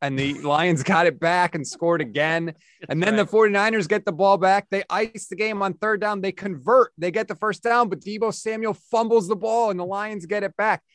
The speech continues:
Speaker 1: It was like everything that could have gone wrong for the forty-niners did, at least until that last possession when they finally made the stop.
Speaker 2: Yeah. So, I mean, they're, I mean, it, it sound, it's pretty fluky. I mean, I, I think the general, my general takeaway, uh, from the forty-niners game on Sunday, and just,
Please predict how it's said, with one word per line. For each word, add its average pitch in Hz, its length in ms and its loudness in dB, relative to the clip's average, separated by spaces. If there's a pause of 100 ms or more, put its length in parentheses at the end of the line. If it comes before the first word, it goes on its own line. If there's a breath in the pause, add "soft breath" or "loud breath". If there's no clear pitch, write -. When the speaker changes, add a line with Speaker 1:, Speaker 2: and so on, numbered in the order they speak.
(100)
Speaker 1:
It 196 60 -6
was 202 120 -4
like 196 260 2
everything 240 420 -4
that 202 140 -4
could 220 180 -2
have 160 100 -4
gone 170 260 2
wrong 160 240 -4
for 151 140 -10
the 143 80 -8
forty-niners 143 680 -4
did, 151 340 2
at 131 140 -6
least 151 300 -6
until 143 240 -4
that 131 160 -2
last 131 300 -2
possession 123 440 -2
when 117 120 -4
they 113 80 -2
finally 107 320 0
made 98 180 -4
the - 60 -18
stop. - 280 -4 (300)
Speaker 2:
Yeah. 101 220 -10
So, 170 220 -4
I 165 100 -2
mean, 170 300 -6
they're, 185 200 -2 (200)
I 214 260 -8
mean, 220 160 -2
it, 196 260 -6
it 190 240 -8
sound, 131 380 -6
it's 170 220 -14
pretty 175 240 -4
fluky. 87 520 -16
I 131 80 -10
mean, 127 140 -8
I, 147 280 -6
I - 20 0
think 175 400 -6
the 165 100 -2
general, 190 580 -4 (240 loud breath)
my 208 240 0
general 175 380 -2
takeaway, 123 680 -6
uh, 113 260 -4
from 127 200 -10
the 117 80 -10
forty-niners 104 600 -10
game 104 220 -8
on 98 120 -14
Sunday, 110 300 -8
and 117 120 -8
just, 127 260 -12